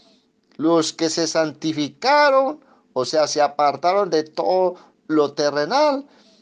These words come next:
a través de, del Dios Padre, por el Espíritu Santo,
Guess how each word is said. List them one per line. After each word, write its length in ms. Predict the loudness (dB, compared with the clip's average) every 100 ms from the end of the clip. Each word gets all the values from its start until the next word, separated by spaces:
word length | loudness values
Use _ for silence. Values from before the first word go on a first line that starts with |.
| _ _ _ _ _ _ _ -2
a 160 | 0
través 340 | 0 0 2 0
de, 280 | 0 -2 _
del 380 | -16 -4 -4 -2
Dios 260 | -4 -6 -6
Padre, 500 | -4 -2 -2 -6 -10 _ _ -8
por 140 | -2
el 120 | 0 0
Espíritu 540 | -2 -2 -2 -2 -6
Santo, 600 | -2 -4 -4 -8 -10